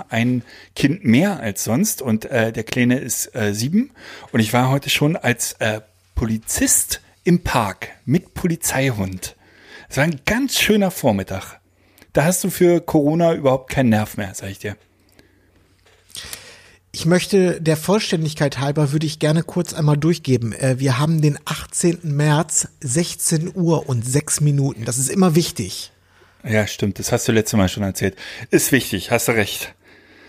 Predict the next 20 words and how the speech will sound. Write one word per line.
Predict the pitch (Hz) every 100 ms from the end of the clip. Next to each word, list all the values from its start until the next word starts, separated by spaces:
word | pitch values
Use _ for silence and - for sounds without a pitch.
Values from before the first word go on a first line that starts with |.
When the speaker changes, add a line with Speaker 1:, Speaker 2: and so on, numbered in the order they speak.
| - -
Speaker 1:
Hast | - -
du | 98
recht. | 95 - -
Speaker 2:
Also, | 143 135 - - -
Speaker 1:
Und | -
wir | 160
Speaker 2:
die | 185
große | 190 208 202
Speaker 1:
starten, |
wir | 160
Speaker 2:
Frage | 180 196 208
Speaker 1:
sch-, | 160
ja, | 139 120
wir |
starten | 117 165 175 165
eine | 143
neue | 135 143 160
Episodenreihe | 175 147 131 135 160 117 98 98
praktisch, | - - - 98
ne? | 127 180